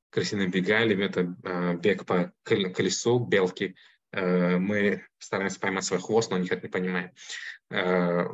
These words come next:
поэтому и с-, если говорить про улучшение благосостояния и увеличение пенсий нынешних пенсионеров, то это уже, э, м, не только вопрос перераспределения финансовых средств. Он не так,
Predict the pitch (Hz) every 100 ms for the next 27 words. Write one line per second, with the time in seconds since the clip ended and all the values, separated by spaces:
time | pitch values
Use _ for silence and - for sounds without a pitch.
0 | - - _ _ _ - 120 127 117 110
1 | - _ _ _ _ _ _ - - 131
2 | - - _ - - _ - - 113 123
3 | 120 107 107 107 104 - 131 113 101 110
4 | 95 92 - 104 92 92 90 - 98 92
5 | 95 92 - - - 113 101 95 - 110
6 | 101 92 107 101 95 151 139 - - 92
7 | 95 90 85 - _ _ _ - 110 107
8 | 107 101 104 92 107 107 - 104 104 98
9 | 90 117 113 101 107 120 123 120 123 107
10 | 107 - 101 - - 113 - 98 - 98
11 | 95 98 95 98 90 90 90 92 85 -
12 | - - - _ - 98 98 92 107 98